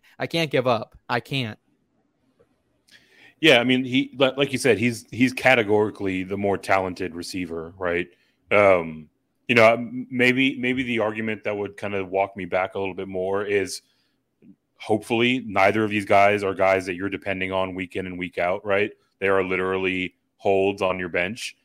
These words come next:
Speaker 2: And so if you're talking about who has the most upside if they get the opportunity, is clearly
Speaker 1: Yeah.
Speaker 2: J S N. It's just that that opportunity is more readily apparent for, for Quentin Johnston now.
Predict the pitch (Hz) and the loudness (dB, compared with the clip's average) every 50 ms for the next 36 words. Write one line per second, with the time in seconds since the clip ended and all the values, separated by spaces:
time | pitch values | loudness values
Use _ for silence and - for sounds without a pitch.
0 | _ _ - 98 90 - 101 92 92 98 101 104 98 92 98 98 95 98 98 98 | _ _ -16 -12 -8 -6 -6 -4 -4 -2 0 0 0 0 -2 -4 0 2 4 4
1 | 98 - - _ _ _ _ - 113 107 104 98 107 104 98 95 95 90 - - | 2 0 -4 _ _ _ _ -6 -4 -4 -2 0 2 2 4 4 2 0 -4 -12
2 | - _ _ _ - 98 101 98 92 - - - 98 92 - - 104 98 101 104 | -16 _ _ _ -8 -2 -2 -2 -2 -2 -6 -8 -8 -8 -6 -4 -2 0 0 0
3 | 107 110 110 104 104 95 - - 104 95 90 87 101 95 - - 104 101 104 107 | 0 0 -2 -6 -8 -10 -8 -8 -8 -8 -8 -6 -6 -8 -6 -6 -2 0 0 0
4 | 104 117 - - 127 120 120 120 127 135 135 - _ _ _ _ - 92 - - | -2 -4 -10 -8 -8 -8 -6 -6 -8 -10 -10 -12 _ _ _ _ -20 -20 -20 -20
5 | - - 95 - 127 120 110 107 104 104 110 107 107 110 113 117 - - 123 127 | -14 -8 -6 -2 -2 -2 -2 -2 -4 -2 -2 -2 0 0 -2 -4 -6 -8 -10 -8
6 | 127 143 147 - _ _ _ _ _ - 117 104 110 113 104 - 113 107 110 107 | -8 -10 -12 -16 _ _ _ _ _ -6 -6 -2 -2 -2 -2 2 0 0 0 0
7 | 107 107 104 104 101 - 101 - - 104 101 101 98 95 90 87 98 95 92 90 | -2 0 0 0 0 -2 -8 -10 -8 -8 -6 -6 -4 -6 -6 -6 -6 -8 -6 -6
8 | 87 90 85 87 87 85 82 80 - - 87 85 82 87 85 - - 90 82 87 | -6 -6 -6 -6 -8 -8 -10 -12 -12 -12 -14 -14 -14 -14 -16 -18 -14 -12 -12 -12
9 | 87 - - 95 _ - 98 90 87 82 87 85 82 85 _ _ 87 85 85 87 | -12 -14 -18 -20 _ -18 -18 -18 -16 -14 -14 -14 -14 -16 _ _ -20 -20 -18 -20
10 | 85 | -20